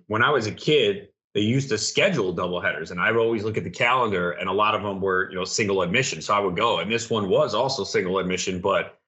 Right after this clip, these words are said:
I couldn't stay. And I knew they were gonna lose the first game. It was Spencer Strider against Reyes. I'm like, uh, bullpen game, essentially. I was like, "Yeah, they're fucked."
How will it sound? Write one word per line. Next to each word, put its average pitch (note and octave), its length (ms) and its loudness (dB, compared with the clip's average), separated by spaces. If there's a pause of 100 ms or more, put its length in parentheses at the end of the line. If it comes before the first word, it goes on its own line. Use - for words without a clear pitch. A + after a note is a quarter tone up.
(140)
I - 60 -4
couldn't B2 300 2
stay. F2+ 500 0
And A#2+ 100 0
I F3+ 120 0
knew C3 180 0
they A#2 100 2
were F#2+ 120 0
gonna G2 120 0
lose F#2+ 360 -6
the F#2+ 100 -2
first F#2 300 -2
game. F2+ 120 -2
It F#2+ 60 -2
was G#2+ 180 -2
Spencer B2 380 -2
Strider F#2+ 540 2
against F#2 260 -6
Reyes. E2+ 460 0
I'm D#2+ 80 -10
like, D#2+ 200 -6
uh, F2 300 0
bullpen F#2 460 0
game, F2 180 -6
essentially. F2 400 -2
I E2 60 0
was F2 100 0
like, F2 80 -6
"Yeah, G2 140 2
they're A2 100 2
fucked." - 480 -2